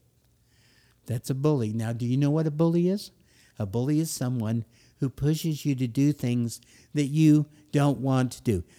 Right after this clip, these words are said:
If you run across a bully, here's what I want you to do. You run. You, you know what I mean by run? Show me how fast you can run. That's it. Fast. You, you run up to the quickest teacher and you say, "Missus Whatever, or Mister W-,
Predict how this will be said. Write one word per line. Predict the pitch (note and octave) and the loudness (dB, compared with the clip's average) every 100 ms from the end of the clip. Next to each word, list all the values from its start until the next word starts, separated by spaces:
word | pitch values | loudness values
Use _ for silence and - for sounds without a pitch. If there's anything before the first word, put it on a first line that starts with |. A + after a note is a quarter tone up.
| _ | _
If | A2 G#2+ | -8 -4
you | G#2 | 2
run | B2 | 2
across | D3 C3+ B2+ C3 | 2 0 -2 -2
a | A#2 | -4
bully, | G#2 G2 E2 D2 - - - - | 0 0 0 -6 -12 -20 -20 -6
here's | A2+ A#2 B2 - | -2 0 -2 -6
what | A#2 A#2 | -4 -2
I | A2+ | -2
want | A2+ A2 | -2 -4
you | G#2+ | -6
to | |
do. | G2 D#2 - - - - | -4 -6 -10 -20 -20 -6
You | A#2+ D#3 D#3+ | 2 4 4
run. | D3+ F3 A2+ E2 F2 _ _ - | 4 4 2 -4 -8 _ _ -8
You, | B2 D#3 | 2 4
you | D#3 E3 | 6 6
know | F#3+ | 6
what | F3+ F3+ | 4 4
I | |
mean | F3+ F#3 | 4 4
by | D#3+ D#3 | 4 2
run? | D3 E3+ F#3+ G#3+ G#3 _ _ - | 4 4 4 2 0 _ _ -4
Show | - A#3 | 6 6
me | G3 | 8
how | E3 D3 | 6 2
fast | - E3 E3 - C#3 | 2 2 2 0 -4
you | |
can | A#2+ A#2 | 0 2
run. | B2 A#2 G#2+ | 4 2 4
That's | F#3+ A3 - | 4 4 2
it. | C3+ B2+ - _ _ | -2 -2 -10 _ _
Fast. | - A3+ A#3+ - - E3 | 4 6 6 2 -2 0
You, | D3 B2+ - - - | 2 0 -4 -12 0
you | F3 G#3+ | 2 4
run | D#3 A3 G#3 | 4 4 2
up | F#3 | 0
to | D#3+ | 0
the | C3 B2 | 0 0
quickest | - G#3 G#3 D#3+ - | 0 0 0 -4 -2
teacher | E3 E3 C3 A2+ - _ - - | -2 0 -2 -4 -6 _ -16 -2
and | D#3+ F3+ | 4 6
you | F3 | 4
say, | E3 G#3 G3 | 4 2 4
"Missus | F3+ F#3 C4 C#4 - B3+ G#3+ | 4 4 4 4 0 -2 2
Whatever, | G3+ A#3 A3+ G#3+ E3+ | 2 2 0 2 2
or | E3+ | 2
Mister | F#3+ C4 - A3+ G3+ | 4 2 0 -2 -2
W-, | G3 | -4